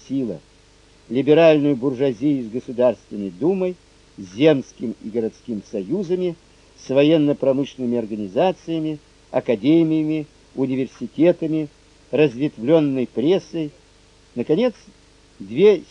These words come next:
сильные социалистические партии, которые натиску снизу противопоставляли патриотическое сопротивление. Страница сто шестьдесят первая. В лице партии большевиков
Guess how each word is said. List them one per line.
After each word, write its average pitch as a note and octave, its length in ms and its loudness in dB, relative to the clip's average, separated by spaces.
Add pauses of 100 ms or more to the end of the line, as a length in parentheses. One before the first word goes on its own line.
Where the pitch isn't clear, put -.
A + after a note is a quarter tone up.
(100)
сильные F#3+ 440 -2
социалистические D3 920 -10
партии, - 500 -6 (640)
которые C3 440 0 (100)
натиску A#2 680 -4 (100)
снизу B2 440 -6 (420)
противопоставляли C3+ 1080 -2 (280)
патриотическое C#3+ 1080 -2
сопротивление. F#2+ 580 -12 (2250)
Страница G3+ 600 -2
сто - 260 -8
шестьдесят B2+ 420 -10 (120)
первая. F2 280 -16 (1160)
В A2+ 80 -8
лице F3+ 440 2
партии C#3+ 720 0
большевиков B2 720 -4